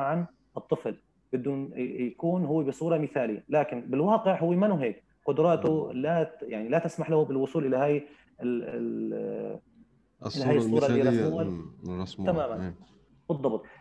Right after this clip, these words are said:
Speaker 1: هون، هون، آه، الطفل مجاله، آه، صار المجال الحيوي اللي بيتحرك فيه، ومن خلال اللعب، من خلال هذا المجال وتحركه بهذا المجال،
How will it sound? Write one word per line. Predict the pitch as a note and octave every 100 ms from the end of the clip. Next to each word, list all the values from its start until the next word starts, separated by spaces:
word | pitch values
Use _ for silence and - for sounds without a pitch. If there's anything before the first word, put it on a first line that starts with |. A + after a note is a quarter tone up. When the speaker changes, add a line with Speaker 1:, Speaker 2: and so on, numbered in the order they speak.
| _
Speaker 1:
هون، | - G#3 A3+ A3+ - -
هون، | B2+ F3 D#3 F3 -
آه، | C3+ C3+ B2+ B2 - - - - - - - - C#3 - -
الطفل | - F#3+ F#3 G3 D#3
مجاله، | C3 C3 E3+ E3 D#3+ -
آه، | C3 - B2
صار | B2 D3 C#3+ C3
المجال | B2 A#2+ D3
الحيوي | D3 C#3+ C#3 A#2
اللي | A2+ A2+
بيتحرك | A2 - D#3 D#3
فيه، | - C#3 C3 - - -
ومن | C3+
خلال | C3 C#3+ D3 C#3
اللعب، | B2 C#3+ C#3 A#2+
من | A2
خلال | B2 B2+ B2
هذا | C3+
المجال | C3 B2+ C3+ C3
وتحركه | A2 - C#3+ B2+
بهذا | B2+ C#3
المجال، | C3+ B2+ C3+ C3+